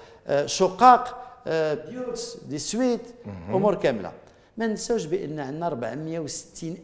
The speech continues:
Speaker 1: ألف منخرط.
Speaker 2: أربعمية وستين ألف.
Speaker 1: وستين ألف منخرط.
Speaker 2: تقريباً
Speaker 1: كاين،
Speaker 2: نص مليون.
Speaker 1: كاين نساء ورجال التعليم وكاين المتقاعدين ايضا.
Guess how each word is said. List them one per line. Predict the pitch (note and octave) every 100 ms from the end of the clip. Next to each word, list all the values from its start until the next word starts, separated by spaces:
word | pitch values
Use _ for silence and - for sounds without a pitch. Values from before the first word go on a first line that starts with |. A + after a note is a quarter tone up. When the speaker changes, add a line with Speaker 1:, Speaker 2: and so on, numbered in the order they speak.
| -
Speaker 1:
ألف | G3+ D3
منخرط. | D3 C3+ - G#2+ F2 E2 - _
Speaker 2:
أربعمية | - F2 F2 F2 G2 C3
وستين | C3+ - C3 - G3+ G3
ألف. | - D3+
Speaker 1:
وستين | B2+
ألف | G2+
منخرط. | F#2 G2+ - -
Speaker 2:
تقريباً | A#2 D3+
Speaker 1:
كاين، | D3
Speaker 2:
نص | D3 - G#2
مليون. | A2 F3
Speaker 1:
كاين | F#3
نساء | G3+ - F3+ D#3+
ورجال | D3 B2+ A#2+
التعليم | - B2+ A#3+
وكاين | C4+ C#4
المتقاعدين | C4 C4 C4 C4 B3 A3+ A#3 C#4 A#3+ D3+ -
ايضا. | F#3 C#3 B2+